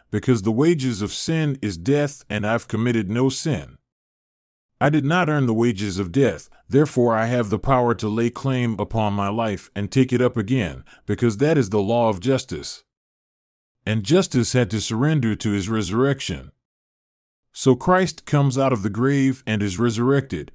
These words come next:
and he wants to pull you out of the grave.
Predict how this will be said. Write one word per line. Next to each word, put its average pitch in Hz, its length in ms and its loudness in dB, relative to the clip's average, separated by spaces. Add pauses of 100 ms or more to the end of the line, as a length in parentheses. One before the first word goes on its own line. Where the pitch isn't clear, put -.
(160)
and 101 160 -2
he 147 80 6
wants 160 300 2
to 120 100 0
pull 156 300 2
you 113 200 2
out 110 120 0
of 104 80 -4
the 107 80 -2
grave. 113 640 -2